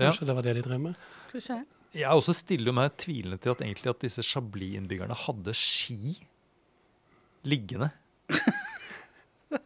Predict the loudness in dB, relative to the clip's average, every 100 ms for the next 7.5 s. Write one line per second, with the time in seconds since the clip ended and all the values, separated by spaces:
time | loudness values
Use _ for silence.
0 | 2 2 4 0 0 -8 -6 -10 -10 -2
1 | 4 8 10 10 12 12 12 12 12 12
2 | 10 10 8 8 8 8 4 4 4 -2
3 | 4 6 6 4 4 4 2 0 -14 -18
4 | -16 0 2 4 2 0 2 4 6 10
5 | 10 8 6 2 2 6 4 4 0 0
6 | -6 -6 4 6 6 6 8 8 8 6
7 | 4 6 6 8